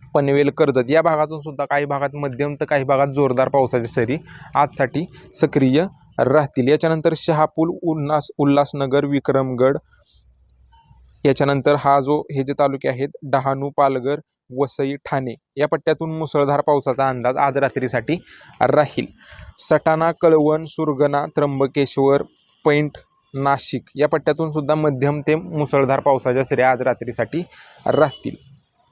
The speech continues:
त्यानंतर इकडे हिंगोली जिल्ह्यात कलामनुरी, हदगाव, औंध, बासमत, याच्यानंतर पलम, गंगाखेड, सोनपेठ, हा जो पट्टा आहे, बीड जिल्ह्यात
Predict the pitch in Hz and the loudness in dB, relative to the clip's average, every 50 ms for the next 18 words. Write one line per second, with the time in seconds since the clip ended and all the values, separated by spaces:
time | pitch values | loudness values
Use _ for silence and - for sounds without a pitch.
0 | _ _ - - - _ _ _ - - - - - 175 175 175 175 175 160 190 | _ _ -20 -20 -20 _ _ _ -20 -20 -20 -2 2 4 4 6 4 4 4 4
1 | 180 185 - 180 170 170 165 170 165 160 165 165 165 151 165 156 151 147 156 160 | 2 2 2 2 2 2 2 2 2 2 2 2 2 2 2 2 2 2 2 2
2 | - - - - - _ - - - 156 156 151 156 156 160 160 160 147 156 170 | 0 -6 -16 -20 -20 _ -8 0 2 2 4 4 2 0 2 0 0 0 0 -4
3 | 180 190 - - - _ - 156 139 135 139 131 143 147 147 151 160 170 - _ | -8 -14 -20 -20 -20 _ -2 0 2 2 2 4 4 4 4 4 2 -4 -12 _
4 | _ _ - 139 143 151 160 156 151 - - _ _ _ - - - - - - | _ _ 0 0 0 0 -2 -4 -8 -14 -20 _ _ _ -20 -20 -20 -20 -20 -20
5 | - - - 135 131 143 143 - - - 143 139 147 151 147 - - _ - - | -18 -14 -6 0 2 2 2 2 -2 -4 -2 -2 0 -2 -2 -6 -12 _ -20 -20
6 | - - - 127 135 - - 147 143 147 143 131 - 147 147 156 - - - - | -20 -8 -2 -2 -2 0 0 0 0 -2 -2 0 2 2 2 0 -2 -8 -16 -20
7 | - - - - - - 151 147 151 156 156 156 - - 143 123 143 139 135 131 | -20 -20 -20 -2 2 2 4 6 4 4 2 -2 -6 -6 -4 -2 -2 0 2 2
8 | 139 143 127 - - 147 143 143 165 175 - - - - 147 143 135 135 123 - | 2 2 0 -2 0 0 0 0 -2 -6 -10 -10 -4 -2 0 0 0 -2 -4 -2
9 | - 147 147 139 - - - - - - - - - - - - - - - - | 0 0 0 0 -4 -12 -20 -20 -20 -20 -20 -20 -20 -20 -20 -20 -20 -20 -20 -20
10 | - - - - 135 135 147 143 147 147 123 - 147 139 139 120 131 143 165 180 | -20 -10 -2 -2 0 0 0 0 -2 -4 -2 0 2 2 2 0 -2 -6 -8 -10
11 | - - - 135 123 135 143 143 143 135 147 139 135 131 139 147 | -14 -18 -16 -6 -2 0 0 0 0 0 0 0 2 2 2 2